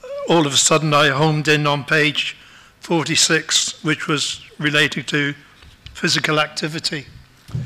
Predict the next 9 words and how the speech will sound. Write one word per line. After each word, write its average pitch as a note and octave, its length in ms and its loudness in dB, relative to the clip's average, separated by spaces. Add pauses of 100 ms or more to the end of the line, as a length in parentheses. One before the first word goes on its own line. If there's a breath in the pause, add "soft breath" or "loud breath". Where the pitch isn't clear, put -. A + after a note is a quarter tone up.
(440 loud breath)
Um, F3 460 4 (1000 soft breath)
and F3 160 4
it's - 140 0
clear G3+ 340 4
that F3 200 0
this E3+ 200 4
is F3+ 140 4
cross-cutting. C#3 760 -2
This, D#3+ 260 -2